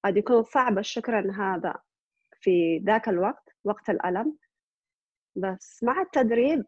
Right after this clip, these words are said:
في قمة الألم، وأنتِ في قمة ألمك تعرفي إنه يس، أنا جالسة أعاني الآن، بس أعرف يس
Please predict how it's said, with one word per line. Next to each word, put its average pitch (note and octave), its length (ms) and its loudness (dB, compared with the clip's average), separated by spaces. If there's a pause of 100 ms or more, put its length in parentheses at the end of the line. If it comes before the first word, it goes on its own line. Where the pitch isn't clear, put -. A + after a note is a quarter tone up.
(520)
في - 140 -6
قمة G4+ 580 2
الألم، G3 440 -2
وأنتِ C4 200 0
في C4+ 200 -6
قمة C#4 300 2 (100)
ألمك A#3+ 500 -2 (720)
تعرفي C4 300 2
إنه G#3+ 300 2
يس، A3+ 540 0
أنا G#3 140 2
جالسة A3 340 0
أعاني G#3 400 0
الآن، B3 400 -2 (720)
بس F3 400 -8
أعرف G3 420 -4
يس - 580 -2